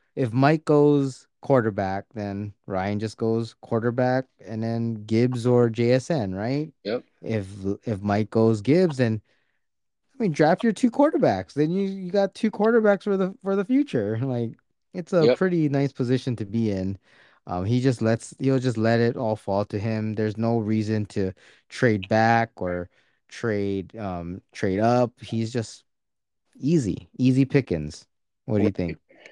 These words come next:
Speaker 2: Yeah, I mean, there's, I think there's arguments to trade up, you know, to get into that, uh, you know, Anthony Richardson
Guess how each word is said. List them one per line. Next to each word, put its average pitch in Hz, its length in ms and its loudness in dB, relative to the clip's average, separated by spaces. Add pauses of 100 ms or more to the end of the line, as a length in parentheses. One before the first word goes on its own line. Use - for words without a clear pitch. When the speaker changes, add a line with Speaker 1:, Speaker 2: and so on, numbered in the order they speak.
(140)
Speaker 2:
Yeah, 151 240 4 (160)
I 123 60 -4
mean, 131 380 -2
there's, 139 360 -4 (140)
I 117 100 -2
think 160 240 -4
there's 104 240 -2
arguments 104 720 -6
to 98 140 -8
trade 90 400 -4
up, 95 300 2 (100)
you 104 120 -6
know, 101 180 -4
to - 160 -8
get 95 180 0
into 95 320 -6
that, 87 240 2
uh, 87 120 -2 (180)
you 98 140 -8
know, 87 120 -8
Anthony 87 400 -8
Richardson 101 680 -4